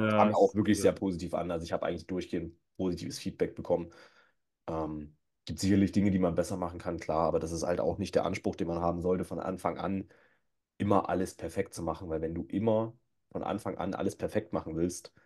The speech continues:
Speaker 1: so, du kannst eigentlich nur enttäuscht werden. Ja, viel besser ist es, sich darauf zu fokussieren, sich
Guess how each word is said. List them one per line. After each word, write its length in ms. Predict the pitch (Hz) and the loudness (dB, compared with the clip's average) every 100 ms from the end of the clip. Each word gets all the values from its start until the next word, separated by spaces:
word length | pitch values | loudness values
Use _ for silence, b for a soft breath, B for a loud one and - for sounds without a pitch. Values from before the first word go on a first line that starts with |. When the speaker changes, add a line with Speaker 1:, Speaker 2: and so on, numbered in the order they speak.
| _ | _
Speaker 1:
so, 180 | 82 76 | -8 -6
du 120 | - | -8
kannst 340 | - 85 87 | -6 -6 -4
eigentlich 220 | 82 82 85 | -6 -6 -6
nur 120 | 78 | -8
enttäuscht 380 | 76 78 80 - | -4 -4 -4 -4
werden. 220 | 78 - _ | -4 -8 _
Ja, 140 | 82 85 | -6 -4
viel 440 | - - 117 120 | -4 2 6 6
besser 440 | 113 - 110 - 92 | 4 8 8 10 8
ist 100 | 85 | 6
es, 140 | 92 | -2
sich 120 | - | -4
darauf 260 | - 87 95 | 2 4 4
zu 100 | - | 0
fokussieren, 500 | - 90 85 92 87 | -6 -4 -2 -2 -2
sich 200 | 85 82 | -4 -8